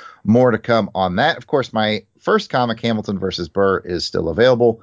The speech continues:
And I just had a story published in Alex DeCampi's compilation of true war stories by Z two Comics. So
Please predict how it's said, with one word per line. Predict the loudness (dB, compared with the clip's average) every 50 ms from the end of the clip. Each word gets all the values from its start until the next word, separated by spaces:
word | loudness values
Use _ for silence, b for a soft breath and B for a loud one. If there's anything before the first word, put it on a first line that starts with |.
| b b b b
And | 0 2 2 2 2
I | 0 -2 -2
just | 0 0 0 0 0 0
had | 0 0 0 0
a | -2
story | -4 -4 -2 2 2 2 2
published | 0 -2 -2 0 0 -4 -4 -6 -12 -16 -10 -6
in | -4 -2 0 0 2 2 0 0 0 -2 -4 -6 -6 -2
Alex | 0 0 0 0 -2 -8
DeCampi's | -14 -14 -4 -2 -2 -2 0 0 0 0 2 0 0 -2 -4 -6 -6 -6 -6 -8 -12 _ _
compilation | -2 -2 -2 -2 -2 0 0 0 0 0 -4 -4 -4
of | -4 -4
true | -6 -6 -2 2 4 4 4 4 2 0
war | 0 0 2 4 4 4 4
stories | 2 0 -2 0 2 2 2 0 0
by | 0 0 0 0
Z | 0 -2 -4 -4 -2
two | -2 -4 -4
Comics. | -2 0 0 0 0 0 -2 -6 -8 -6
So | -2 0 0 0 0